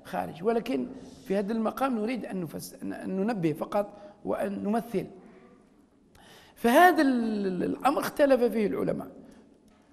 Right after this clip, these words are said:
لو جاءنا أمر ولا يوجد له معضد،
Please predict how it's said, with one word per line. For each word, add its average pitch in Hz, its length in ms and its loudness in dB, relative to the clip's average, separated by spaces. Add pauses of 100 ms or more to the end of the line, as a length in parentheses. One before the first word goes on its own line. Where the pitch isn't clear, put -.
(160)
لو 302 240 4
جاءنا 269 580 2
أمر 220 260 -4 (1120)
ولا 254 220 8
يوجد 277 500 2
له 254 240 4
معضد، 196 520 0